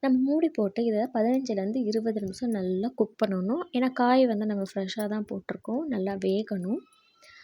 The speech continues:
மசாலாவும் நமக்கு பச்சை வாசம் போகணும். இப்போ நான் நடுவுல திறந்து பார்க்குறேன். பாருங்க,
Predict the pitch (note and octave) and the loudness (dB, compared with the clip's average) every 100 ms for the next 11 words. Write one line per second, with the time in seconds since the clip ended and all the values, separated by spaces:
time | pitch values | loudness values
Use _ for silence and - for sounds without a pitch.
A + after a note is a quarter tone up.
0 | - - A3 C#4 B3+ G#3+ C4+ A3+ F#3 - | -8 -4 -2 2 2 0 0 -2 -4 -4
1 | F#3+ F3+ - G#3 G3 F#3+ F#3 F#3 F3+ F3+ | -4 -4 -4 -2 -2 -4 -4 -4 -4 -4
2 | G#3+ F#4+ _ _ - _ A#3 A3+ G3+ G3+ | -4 -6 _ _ -20 _ -2 0 0 0
3 | A3+ A#3+ G#3+ G3 G3 G3+ F#3+ F3 F3 F3+ | 0 -2 -2 -2 -2 -2 -4 -6 -4 -2
4 | C4 D#4 - F3+ F#3 | -2 -4 -6 -6 -4